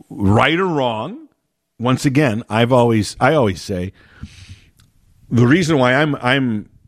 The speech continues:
against this cancer, cancel culture is because,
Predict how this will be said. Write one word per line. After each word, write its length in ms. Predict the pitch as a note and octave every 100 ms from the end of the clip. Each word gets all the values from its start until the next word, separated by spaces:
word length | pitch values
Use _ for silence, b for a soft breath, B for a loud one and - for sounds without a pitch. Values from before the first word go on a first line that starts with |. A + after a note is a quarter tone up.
| _
against 460 | A2 F2+ A#2 C#3 -
this 360 | F#2+ - - - - - - -
cancer, 720 | - C3 B2+ - F#2+ D#2 D2+ -
cancel 440 | C#3 B2+ - F2 C#2+
culture 500 | - E3+ F3+ E2 D2+
is 120 | D#2
because, 580 | F#2 - A#2 G#2 F#2+